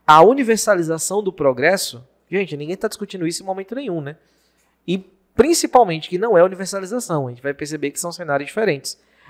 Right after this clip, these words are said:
A expansão da democracia também é uma questão que passa muito longe dessa discussão.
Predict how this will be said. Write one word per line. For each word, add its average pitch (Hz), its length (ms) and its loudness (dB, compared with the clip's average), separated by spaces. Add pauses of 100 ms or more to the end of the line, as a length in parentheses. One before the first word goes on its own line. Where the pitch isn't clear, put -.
(160)
A 185 140 6
expansão 262 760 0
da 208 140 6
democracia 190 1400 -2 (400)
também 175 320 -2
é 170 40 -6
uma 175 100 -8
questão 160 320 -10
que - 100 -20
passa 160 280 -2
muito 160 380 -6
longe 160 300 -2
dessa 170 200 -10
discussão. 151 460 -6